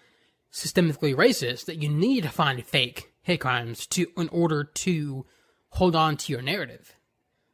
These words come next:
But the thing is, of course, I think that their narrative is dying every single day. The people are waking up to the narrative, you know, and looking around saying, "No, this,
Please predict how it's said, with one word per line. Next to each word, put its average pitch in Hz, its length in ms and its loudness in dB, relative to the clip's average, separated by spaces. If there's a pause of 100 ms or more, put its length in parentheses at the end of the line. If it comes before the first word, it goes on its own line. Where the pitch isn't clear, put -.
(1300)
But 165 60 4
the 156 60 4
thing 214 240 8
is, 175 120 4
of - 60 -8
course, 175 280 4
I 160 120 6
think 156 220 6
that 147 240 0
their 170 180 6
narrative 160 340 4
is 127 140 -4
dying 139 640 2
every 147 160 2
single 151 240 0
day. 139 480 0 (300)
The - 60 -6
people 160 240 4
are 151 40 2
waking 147 280 2
up 143 200 0
to 170 140 4
the 156 80 4
narrative, 156 680 0
you 156 140 -4
know, 135 180 -4
and 151 120 -2
looking 151 200 2
around 135 260 0
saying, 131 420 -4 (720)
"No, 226 540 0
this, 170 240 -6